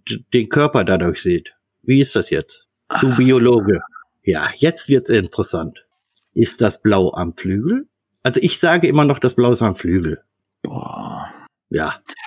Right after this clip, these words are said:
Speaker 2: Also das sieht wirklich ja so aus, ähm, als wenn der
Speaker 1: Als wenn's
Speaker 2: Körper
Speaker 1: durchscheint,
Speaker 2: durch die
Speaker 1: ne?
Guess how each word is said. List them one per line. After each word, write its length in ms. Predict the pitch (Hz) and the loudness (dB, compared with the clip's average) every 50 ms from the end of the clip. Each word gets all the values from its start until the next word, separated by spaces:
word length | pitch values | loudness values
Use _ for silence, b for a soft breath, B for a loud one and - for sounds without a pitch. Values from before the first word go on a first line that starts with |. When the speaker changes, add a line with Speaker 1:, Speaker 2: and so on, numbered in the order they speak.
| B - | B -2
Speaker 2:
Also 160 | 92 95 95 | 0 2 2
das 200 | 95 98 - - | 2 0 0 2
sieht 280 | - 117 135 - - - | 2 2 2 0 0 -2
wirklich 300 | 113 147 104 110 104 107 | 0 0 2 0 0 2
ja 100 | 110 104 | 0 0
so 180 | 95 98 95 - | 2 0 0 0
aus, 400 | 80 107 143 165 156 - - - - | 2 2 2 0 0 -4 -10 -6 -2
ähm, 520 | 110 110 107 107 104 104 104 101 101 95 - - | 0 2 2 4 4 4 4 4 2 0 -4 -4
als 280 | - 95 92 - - - - - | -6 -4 -4 -4 -6 -6 -4 -2
wenn 640 | 104 104 113 117 117 117 113 113 110 104 104 101 - | 2 2 4 4 4 4 4 4 4 2 2 0 0
der 160 | 98 98 92 | -2 0 0
Speaker 1:
Als 100 | 135 - 156 | 0 0 0
wenn's 100 | 143 127 | 2 2
Speaker 2:
Körper 180 | 127 127 196 | 0 0 2
Speaker 1:
durchscheint, 340 | 220 233 - - - 156 135 | 0 2 2 0 2 2 2
Speaker 2:
durch 80 | 120 110 | 2 2
die 60 | 110 | 2
Speaker 1:
ne? 120 | 120 165 | 0 0